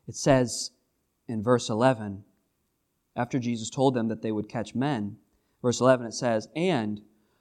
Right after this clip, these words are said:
when they had brought their ships to land, they forsook all and followed him." They, they forsook everything.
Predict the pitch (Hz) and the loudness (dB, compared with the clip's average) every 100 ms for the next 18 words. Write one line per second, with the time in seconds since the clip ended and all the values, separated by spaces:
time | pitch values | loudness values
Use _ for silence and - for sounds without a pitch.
0 | _ 107 113 127 170 160 104 127 143 185 | _ -4 2 4 4 2 2 6 6 4
1 | - 120 - 165 165 - 180 175 143 92 | -2 -2 -2 -4 -4 -4 0 2 2 -2
2 | 92 - _ _ _ _ _ _ _ _ | -10 -16 _ _ _ _ _ _ _ _
3 | _ _ - 110 143 165 175 175 175 _ | _ _ -10 2 4 4 0 -8 -12 _
4 | _ _ _ - 107 - 170 - 165 151 | _ _ _ -8 -8 -2 -2 -2 2 4
5 | 104 95 98 - _ _ _ _ _ _ | 4 -2 -8 -14 _ _ _ _ _ _
6 | 117 98 - 92 92 95 95 80 82 _ | -14 -12 -8 -8 -6 -10 -12 -16 -18 _
7 | _ _ _ _ _ _ _ _ _ _ | _ _ _ _ _ _ _ _ _ _
8 | _ _ - 113 113 117 110 123 135 120 | _ _ -12 -10 -8 -10 -10 -10 -10 -10
9 | 120 98 | -12 -12